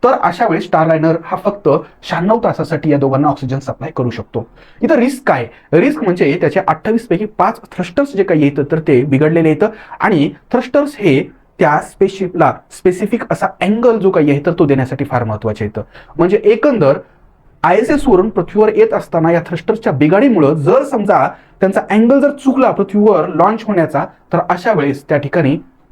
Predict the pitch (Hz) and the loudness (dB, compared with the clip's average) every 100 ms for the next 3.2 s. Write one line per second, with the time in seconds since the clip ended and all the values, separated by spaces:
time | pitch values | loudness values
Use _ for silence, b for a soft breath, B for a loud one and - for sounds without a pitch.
0 | _ _ 165 165 156 120 131 - 110 - | _ _ -2 0 -4 -6 -12 -8 -10 -10
1 | b b 139 135 214 226 190 - 131 135 | b b -2 0 0 0 -2 -6 -4 -4
2 | - 139 131 170 214 196 139 156 151 170 | -4 -4 -2 -2 -4 -4 0 0 2 0
3 | 156 | 0